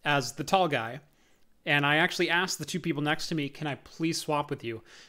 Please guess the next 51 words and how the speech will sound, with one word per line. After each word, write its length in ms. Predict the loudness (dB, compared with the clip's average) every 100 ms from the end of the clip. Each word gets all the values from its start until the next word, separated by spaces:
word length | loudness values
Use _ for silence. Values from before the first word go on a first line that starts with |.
| -2
Because 200 | -2 0
as 80 | -2
soon 200 | 2 2
as 100 | 2
I 60 |
sat 220 | 4 4 4
down 140 | 4
in 60 | 2
the 60 |
seat, 560 | 0 0 -2 -4 -10 -18 _ -20 -20 -20 0
um, 600 | 4 6 4 2 -4 -10 -16 _ _ _ 2
already, 560 | 6 8 8 6 6 4
like, 220 | 2 0 -4 -20 -12
the, 220 | 0 2 4
the 160 | 0
chair 400 | 0 2 6 6
hit 200 | 6 4
me 140 | 2 2
just 340 | 2 0 2
below 220 | 4 4
my 140 | 4 0
kneecap, 520 | -2 0 2 2 0
so 140 | 0
it's 120 | 0 0
hitting 180 | 2
me, 80 | 2
like, 200 | 2 0 -2
upper 180 | -4
shin. 400 | -4 -4 -4 -6 -8 -16 -20 -20 -20 _ _
And, 540 | 2 4 4 2 0 -6 -12
<laughs> 120 | -2
and 140 | 0 6
so 280 | 6 6
it 140 | 6 6
doesn't 340 | 8 8 8
bend 280 | 10 10 8
at 80 | 8
that 220 | 8 6
point. 320 | 4 4 6
I 40 | 6
don't 100 | 6
know 60 |
if 120 | 4 4
you 60 |
knew 280 | 4 6 4
that, 260 | 4 2 4
but 100 | 6
that's 200 | 6 6
like 120 | 6
a 40 |
bone 640 | 8 10 10 8 0 -8